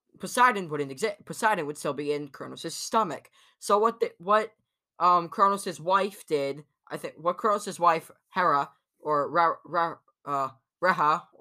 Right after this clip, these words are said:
I think it's Hera, or Rhea, sorry. What Kronos' wife, he, R-, Rhea, did was she took, um, the, uh, what's his name, the youngest child, Zeus, and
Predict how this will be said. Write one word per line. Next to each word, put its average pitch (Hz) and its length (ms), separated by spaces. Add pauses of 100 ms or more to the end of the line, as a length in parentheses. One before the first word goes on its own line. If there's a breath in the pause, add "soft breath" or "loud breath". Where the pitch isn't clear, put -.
(140)
I 160 60
think 180 140
it's 165 100
Hera, 147 360 (480 soft breath)
or 160 200
Rhea, 175 360
sorry. 143 320 (260 soft breath)
What 180 160
Kronos' 220 520
wife, 175 500 (160)
he, 208 280 (100)
R-, 160 300
Rhea, 170 440 (180)
did 156 380
was 156 440 (260 soft breath)
she 220 240
took, - 400 (500)
um, 165 440
the, 165 140
uh, 156 460
what's 156 220
his 147 120
name, 139 200
the 147 360
youngest 180 540
child, 156 400 (160)
Zeus, 147 400 (380 soft breath)
and 185 380